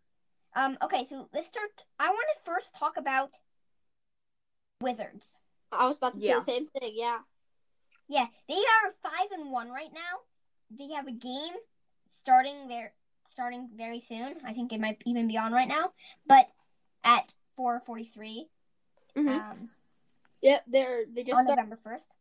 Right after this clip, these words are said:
Speaker 2: Yeah, they just started.
Speaker 1: But they have been doing really well. Um,
Speaker 3: Yeah, they have.
Speaker 1: and e-, especially the reason I want to, I like talking about them is because they're supposed to be in a rebuilding year.
Speaker 3: Yeah.
Speaker 1: They sold Westbrook. They s-,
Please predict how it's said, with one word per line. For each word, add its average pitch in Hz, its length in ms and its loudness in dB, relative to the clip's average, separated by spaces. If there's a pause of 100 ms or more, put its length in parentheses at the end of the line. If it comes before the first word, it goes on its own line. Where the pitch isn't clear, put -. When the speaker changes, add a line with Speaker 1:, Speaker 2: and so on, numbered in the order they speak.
(160)
Speaker 2:
Yeah, 262 120 -14
they 233 140 -8
just 240 180 -14
started. 233 400 -8 (420)
Speaker 1:
But 311 220 2 (180)
they 320 100 -6
have 415 140 -6
been 427 140 -12 (140)
doing 302 120 -8
really 349 240 -6
well. 302 400 0 (220)
Um, 262 180 2
Speaker 3:
Yeah, 320 160 8
they 208 160 0
have. 220 300 -2 (480)
Speaker 1:
and 320 200 -8
e-, 285 360 -14
especially 427 760 -8
the 302 80 -12
reason 320 320 -8 (100)
I 349 120 2
want 302 260 -4
to, - 160 -16
I 254 80 0
like 269 180 -2
talking 254 220 -10
about 294 160 -6
them 330 160 -6
is 285 100 -8
because 254 300 -6 (260)
they're 392 340 4 (360)
supposed 370 280 -10
to - 40 -20
be 320 120 -6
in 302 60 -4
a 269 80 -2
rebuilding 240 600 -8
year. - 280 -16 (500)
Speaker 3:
Yeah. 220 380 0 (520)
Speaker 1:
They 269 240 4
sold 311 500 2
Westbrook. 254 600 4
They 220 80 -18
s-, - 200 -20